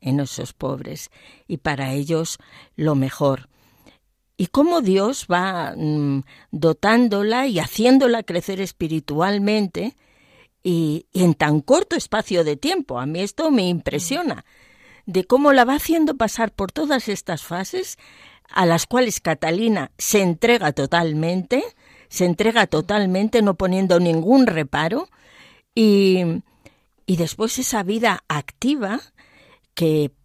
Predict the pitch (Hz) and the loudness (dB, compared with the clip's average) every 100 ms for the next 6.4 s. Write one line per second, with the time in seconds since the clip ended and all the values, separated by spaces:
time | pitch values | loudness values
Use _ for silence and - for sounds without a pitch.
0 | _ - 151 135 - 147 123 139 214 240 | _ -2 0 0 -4 -6 0 2 4 4
1 | 202 190 - 208 175 226 - _ - _ | 2 0 -2 0 0 -2 -10 _ -20 _
2 | _ - - 151 151 196 170 151 - 139 | _ -20 -6 -4 -2 -2 -4 -4 -4 -4
3 | 196 262 156 131 - 143 139 - 202 170 | -4 -2 -4 -4 -4 -2 -2 -4 -6 -8
4 | - 156 - 165 147 185 214 220 170 - | -2 -2 -2 -4 -4 -4 -2 -4 -6 -8
5 | - - - 156 - 139 143 135 131 139 | -8 -2 0 0 0 -2 -2 -2 -2 0
6 | 190 214 262 | 0 0 0